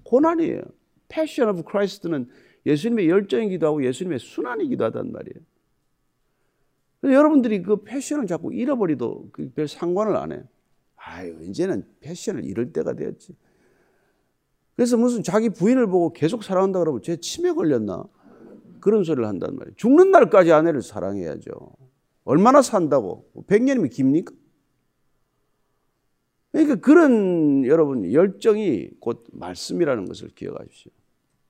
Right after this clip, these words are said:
그 말씀이 임하면은 능치 못함이 없다. 얼마나 여러분 힘이 납니까? 올해 무슨 말씀이든지 말씀을 하나 꼭 붙드시게 되길 바랍니다. 예.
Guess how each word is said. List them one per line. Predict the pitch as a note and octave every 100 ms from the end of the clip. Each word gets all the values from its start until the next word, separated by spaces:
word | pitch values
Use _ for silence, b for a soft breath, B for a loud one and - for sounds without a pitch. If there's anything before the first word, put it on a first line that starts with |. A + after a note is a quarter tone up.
| _ _ _ _ _ _
그 | -
말씀이 | G#3+ G3 G#3 D4 D#4+ C4+
임하면은 | B3+ C4+ C4 C4 A#3 C3+ B B
능치 | C3+ B3 A#3+ -
못함이 | E3+ B2 D#3+ D3+
없다. | G2+ - - - _ _
얼마나 | C#3+ B2 B3 G4+ G3+ G3+
여러분 | G3 D3+
힘이 | - G3 F3+
납니까? | D3 A#2 F#2+ - - _ _ _ _ _ _ _ _ _ _ _ _ - b b b
올해 | - D3 B2
무슨 | A#2+ B2+ G3+
말씀이든지 | G3+ D3+ - C#3+ B2 A2
말씀을 | G#2+ G#2+ - C#3 B2
하나 | A2
꼭 | G2+ - C3+
붙드시게 | C3+ C3 A#2+ C3 A#2
되길 | G2+ F#2
바랍니다. | - - - _ _ _ _ _ _ _ _
예. | A#1+